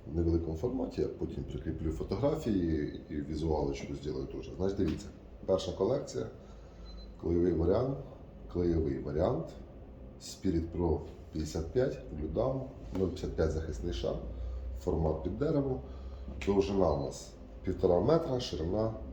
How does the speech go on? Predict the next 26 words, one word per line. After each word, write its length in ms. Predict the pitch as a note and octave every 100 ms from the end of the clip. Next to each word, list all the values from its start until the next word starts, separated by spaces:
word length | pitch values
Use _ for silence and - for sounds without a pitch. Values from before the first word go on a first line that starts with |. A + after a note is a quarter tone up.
| C#2+
двісті 240 | F#2 F2+
тридцять 360 | D2 D#2+ D2 D2
сім. 200 | - - - E2+
Загальна 320 | F2+ C3+ C3
товщина 420 | - F2+ E2 F#2+
два 220 | E2 E2+
з 60 | -
половиною 440 | F2 D2+ C#2+ C2+
міліметра. 420 | B1+ B1+ B1+ - - -
Тут 300 | G#2+ - -
є 100 | C#2+
тиснення 540 | - F2+ D#2 D2 D2
в 80 | C#2
регістр. 400 | D2+ D2 - B2 B2 - - - - - - - - - - - -
Покажу 340 | C#2+ D#2 D2 D2
хоча 180 | C#2+
б 80 | C#2
отак 300 | C#2+ C#2 -
очки, 220 | - - D2
може 280 | D2+ C#2+
відтіночок 540 | D2 D2 D2+ C#2+ E2 C#2+
буде 180 | C#2 D#2
видно, 320 | A#2 C3+ F2
і 60 |
от 160 | C#2+ -
сонце. 400 | - B2+ B2 A2+